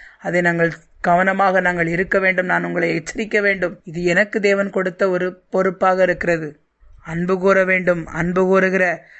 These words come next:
அவர்களை நாம் கடிந்து கொள்ள வேண்டும். இதான் சொல்லிருக்கிறது, "உன்னுடைய சகோதரனை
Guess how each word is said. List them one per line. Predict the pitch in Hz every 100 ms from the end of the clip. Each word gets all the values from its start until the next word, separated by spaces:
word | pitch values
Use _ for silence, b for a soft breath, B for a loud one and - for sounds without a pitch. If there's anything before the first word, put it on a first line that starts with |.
| B
அவர்களை | - 175 190 190 196
நாம் | 190 185
கடிந்து | - 165 196 214
கொள்ள | 202 208 202
வேண்டும். | 202 196 185 147 -
இதான் | 175 190 190 - -
சொல்லிருக்கிறது, | 185 196 196 196 185 170 185 _ _
"உன்னுடைய | 175 185 185 185 170 175 160
சகோதரனை | - 170 175 196 190 190 180 180